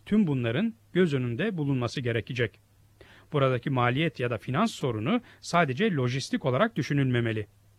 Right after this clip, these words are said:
Yani ne kadar parayı kime veriyorum diye bir yaklaşım yerine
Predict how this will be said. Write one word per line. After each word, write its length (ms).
Yani 300
ne 100
kadar 280
parayı 320
kime 280
veriyorum 460
diye 220
bir 80
yaklaşım 500
yerine 400